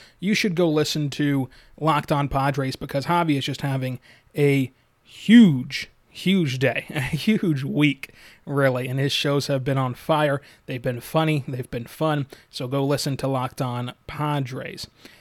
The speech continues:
So whenever you look what the Padres are doing right now, obviously, they're getting the big names, right? They're making the big splashes.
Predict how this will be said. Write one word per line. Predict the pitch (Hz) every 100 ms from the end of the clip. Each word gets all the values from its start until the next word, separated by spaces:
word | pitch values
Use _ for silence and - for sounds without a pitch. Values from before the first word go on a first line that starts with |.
| _
So | - 208 208 185 _ _ _ _
whenever | 175 226 269 214 233 202 180 - _ _ _ _ _ _
you | 147 180
look | 208
what | 202
the | 170
Padres | 160 151 143
are |
doing | 139 139
right | 131 127
now, | 131 139 - - _
obviously, | - 190 202 190 - 165 151 147 _ _ _ _ _ _ _ _ -
they're | 165
getting | 147 175 185
the | 156
big | 143 143
names, | 135 135 120 110 - - - -
right? | 131 127 127
They're | 139
making | 156 165 170
the | 143
big | 135 117
splashes. | - 131 123 - - 135